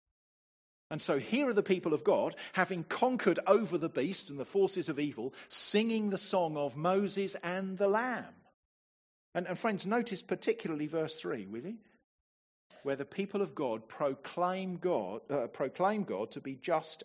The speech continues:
and true in his ways. Do you see that? "Great and amazing are your deeds, O Lord God the Almighty. Just and true are your ways, O King of the nations.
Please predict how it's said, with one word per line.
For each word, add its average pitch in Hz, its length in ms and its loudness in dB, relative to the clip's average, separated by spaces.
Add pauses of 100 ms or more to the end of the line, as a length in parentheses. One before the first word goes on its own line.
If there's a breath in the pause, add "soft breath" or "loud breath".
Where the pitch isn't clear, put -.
and 139 240 -10
true 139 540 -4 (520 soft breath)
in 147 140 -8
his 143 240 -8
ways. 123 380 -2
Do - 80 -14
you 117 40 -12
see 160 200 -2
that? 190 320 -2
"Great 214 400 2
and 170 160 -2
amazing 180 640 0
are 151 120 -4
your 151 220 -2
deeds, - 640 0 (720 soft breath)
O 135 100 2
Lord 139 320 2
God 135 220 0
the 135 140 0
Almighty. 135 600 -4
Just 208 640 4
and 185 240 -4
true 254 560 2
are 127 180 4
your 107 300 -2
ways, 90 460 -4
O 104 100 -6
King 113 240 -8
of 101 100 -8
the 107 80 -10
nations. - 720 -10